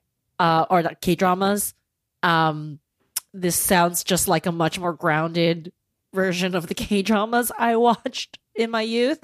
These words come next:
Uh, so I'm excited about that. Um, those ones also demolished me emotionally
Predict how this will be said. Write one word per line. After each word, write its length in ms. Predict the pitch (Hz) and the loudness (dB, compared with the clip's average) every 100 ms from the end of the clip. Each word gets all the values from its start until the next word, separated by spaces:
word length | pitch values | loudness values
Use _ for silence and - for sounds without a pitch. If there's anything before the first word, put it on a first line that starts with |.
| - | -4
Uh, 400 | 160 165 165 165 | 0 2 4 2
so 420 | - - 165 170 | 0 2 4 4
I'm 200 | 147 165 | 2 0
excited 380 | 240 - 190 165 | -2 0 0 0
about 260 | 160 156 - | -2 -2 0
that. 360 | 156 196 247 | 0 2 2
Um, 240 | 208 202 196 | 0 -2 0
those 280 | 190 185 202 | 0 2 0
ones 220 | 185 165 | -4 -2
also 260 | 151 160 175 | -2 -2 -4
demolished 640 | 151 143 139 175 - - | -4 -2 -2 -2 -4 -8
me 160 | 202 170 | -8 -8
emotionally 840 | 156 139 - 151 131 143 185 370 | -6 -8 -6 -8 -6 -6 -4 -6